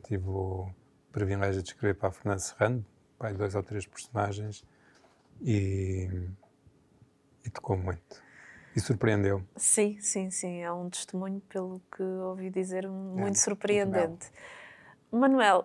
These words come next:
Speaker 2: eh, a primeira parte do nosso programa está mesmo na reta final. Uma mensagem para quem nos acompanha lá em casa.
Speaker 1: Que reze o texto todos os dias. <laughs> É, e que, pronto, e que é isso,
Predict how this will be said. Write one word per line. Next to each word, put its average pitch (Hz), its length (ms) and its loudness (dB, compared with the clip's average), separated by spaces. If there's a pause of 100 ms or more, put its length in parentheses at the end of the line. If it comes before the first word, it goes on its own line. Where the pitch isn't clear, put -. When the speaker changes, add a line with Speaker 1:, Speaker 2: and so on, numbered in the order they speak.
Speaker 2:
eh, 226 460 8
a 226 40 4
primeira 254 340 6
parte 233 260 6
do 240 80 -2
nosso 226 240 2
programa 214 440 4
está 214 340 4
mesmo 208 320 0
na 214 120 0
reta 208 340 2
final. 196 580 2
Uma 277 200 0
mensagem 226 600 4
para 208 160 -2
quem 202 200 -2
nos 202 220 0
acompanha 196 540 -6
lá 190 160 -8
em 180 100 -6
casa. 165 340 -14 (760)
Speaker 1:
Que - 160 -8
reze 104 180 8
o 101 40 6
texto - 380 2
todos 95 240 -4
os 98 80 -4
dias. 117 240 -6 (520)
<laughs> - 520 -8
É, 110 140 8
e 127 240 4
que, 98 880 4 (600)
pronto, 117 300 2
e 123 60 0
que - 240 -4 (580)
é 113 160 4
isso, 95 720 0